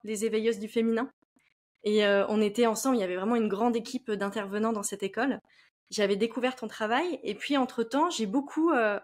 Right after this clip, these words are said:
entendu parler de toi à travers, euh, des personnes qui ont suivi, euh, tes programmes, tes accompagnements. Euh, tu es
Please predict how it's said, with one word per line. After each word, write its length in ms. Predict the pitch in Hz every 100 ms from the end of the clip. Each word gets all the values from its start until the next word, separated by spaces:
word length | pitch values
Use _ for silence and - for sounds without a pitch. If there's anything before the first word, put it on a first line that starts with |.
| -
entendu 460 | 240 269 247 254
parler 260 | 277 240 233
de 100 | 214
toi 360 | 220 226 233 - _ _ _ _ _ _ _ - -
à 100 | 214
travers, 400 | - 226 240 247
euh, 120 | 226
des 140 | 196 208
personnes 400 | 214 - 254 262
qui 140 | 233
ont 40 |
suivi, 520 | 202 - 220 202 233 220
euh, 120 | 190
tes 160 | 190
programmes, 680 | 202 - 247 208 220 226 202 -
tes 160 | 226 214
accompagnements. 640 | 226 240 220 214 202 196 _ _ - - - _ _ _ _ 208
Euh, 220 | 202 196
tu 320 | 196 - 233
es 180 | 254 285